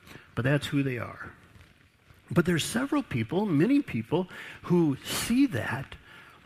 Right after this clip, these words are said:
and think, "Wow, that's really great." And so they would move and they would become proselytes. They would,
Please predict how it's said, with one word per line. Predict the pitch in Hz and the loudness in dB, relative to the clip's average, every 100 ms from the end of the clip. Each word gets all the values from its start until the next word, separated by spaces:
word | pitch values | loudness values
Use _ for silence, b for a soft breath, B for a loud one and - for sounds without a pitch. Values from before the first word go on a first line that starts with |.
| - | -2
and | 147 143 | 0 2
think, | 160 123 - - | 0 -2 -10 -8
"Wow, | - 220 | -6 -6
that's | 151 - - | -6 -6 -8
really | 143 113 - | -10 -12 -10
great." | - 226 254 | -10 -6 -6
And | - 120 | -6 -6
so | 117 151 | -4 -2
they | 139 185 | -2 0
would | 147 127 | 0 0
move | 135 226 180 | 0 2 2
and | 143 | 4
they | 147 | 2
would | 165 147 | 2 0
become | 127 - 117 113 | -2 -4 -4 -4
proselytes. | - 185 - - 127 98 - - | -6 -8 -8 -4 -4 -4 -6 -2
They | 151 | 2
would, | 160 123 | 4 2